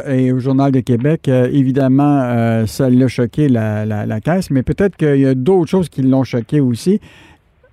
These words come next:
Tu as dévoilé dans ta chronique, là, <laughs> que Investissement Québec,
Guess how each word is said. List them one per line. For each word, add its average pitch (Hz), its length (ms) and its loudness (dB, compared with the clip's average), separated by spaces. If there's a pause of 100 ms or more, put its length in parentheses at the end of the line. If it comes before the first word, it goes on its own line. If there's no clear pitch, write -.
(300)
Tu 180 240 0
as 185 140 0
dévoilé 180 440 0
dans 165 120 0
ta 139 160 -2
chronique, 147 540 0
là, 165 260 2
<laughs> - 80 -10
que 143 320 0
Investissement 160 640 0
Québec, 143 500 0